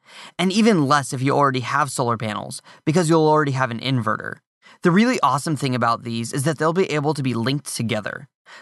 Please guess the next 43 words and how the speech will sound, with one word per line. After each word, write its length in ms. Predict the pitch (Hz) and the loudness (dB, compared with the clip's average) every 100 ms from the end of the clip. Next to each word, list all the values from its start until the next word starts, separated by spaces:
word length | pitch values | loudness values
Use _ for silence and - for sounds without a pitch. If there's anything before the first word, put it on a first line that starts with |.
| - | 0
The 120 | 165 | 2
Powerwall 500 | 156 170 185 196 214 | 2 2 4 2 2
can 120 | 180 | 2
have 140 | 151 147 | 2 0
up 100 | 135 | 0
to 80 | 131 | 0
nine 420 | 123 123 147 160 | 0 0 -2 0
batteries 440 | 131 127 123 117 | 2 0 -2 -4
linked 180 | 120 127 | -2 0
together 300 | 131 117 113 | 0 -2 -4
for 240 | 110 131 | -2 0
a 60 | 120 | 0
total 320 | - 160 165 | -2 0 0
capacity 580 | 165 139 120 120 135 139 | -2 -4 -4 -4 -4 -4
of 180 | 127 117 | -6 -4
ninety 540 | 113 113 123 131 143 | -2 0 0 -2 -4
kilowatt 520 | - 135 120 117 113 | -2 -2 0 2 2
hours. 500 | 107 104 - - - - _ - - - | 0 -2 -6 -10 -14 -16 _ -20 -12 0
Now, 200 | 175 185 | 2 2
if 120 | 180 | 2
you're 100 | 190 | 4
not 180 | 185 185 | 6 4
sure 120 | 220 | 2
what 100 | 208 | -2
the 60 | 196 | 0
term 280 | 139 139 147 | 2 0 0
kilowatt 420 | 151 139 151 135 | -2 0 4 4
hour 220 | 117 113 | 2 -2
means, 300 | 110 110 107 | -2 -2 -4
it's 140 | - - | -8 -10
pretty 340 | - 190 170 | -6 -4 -2
simple. 460 | 139 120 - - - _ - - - | -2 -4 -6 -12 -16 _ -20 -10 -4
It's 120 | 160 | 0
the 60 | |
amount 220 | 180 175 202 | 2 2 2
of 160 | 147 | -2
watts 340 | 123 135 160 165 | 2 2 2 -2
used 180 | 165 | -4
to 80 | 170 | -2
run 260 | 131 123 123 | 0 0 -2
something 380 | 123 117 117 117 | -4 -4 -4 -4
for 200 | 127 117 | -4 -4
one 340 | 104 117 | -2 -2